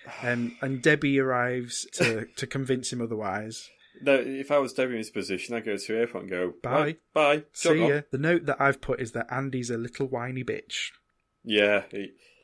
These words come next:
Speaker 2: he really is.
Speaker 1: Yeah.
Speaker 2: I just find him really irredeemable. It's not like he does anything evil or anything like that. It's just,
Speaker 1: The
Speaker 2: uh, like I said, it's just,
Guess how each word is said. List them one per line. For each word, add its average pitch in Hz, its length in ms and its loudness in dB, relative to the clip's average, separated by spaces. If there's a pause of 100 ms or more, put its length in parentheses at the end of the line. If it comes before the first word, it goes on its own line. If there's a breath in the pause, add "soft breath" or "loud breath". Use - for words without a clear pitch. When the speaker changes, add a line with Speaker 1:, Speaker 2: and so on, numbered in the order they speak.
(140 soft breath)
Speaker 2:
he 98 140 -8
really 101 400 -2
is. 95 400 -8 (320)
Speaker 1:
Yeah. 113 420 -8
Speaker 2:
I 160 100 -4
just 226 280 -8 (320)
find 135 400 -4
him 92 340 -4
really 98 600 -6 (180)
irredeemable. 104 760 -8
It's - 120 -14
not 139 100 -6
like 123 220 -6
he 110 120 -14
does 101 380 -6
anything 95 800 -8
evil 110 440 -8
or 82 180 -8
anything 90 360 -10
like 85 220 -10
that. 117 320 -2
It's 95 180 -8
just, - 600 -10 (240)
Speaker 1:
The 143 300 -2
Speaker 2:
uh, 139 60 -8
like 156 240 -6
I 117 40 -6
said, 151 320 -6 (240)
it's 127 100 -10
just, - 300 -12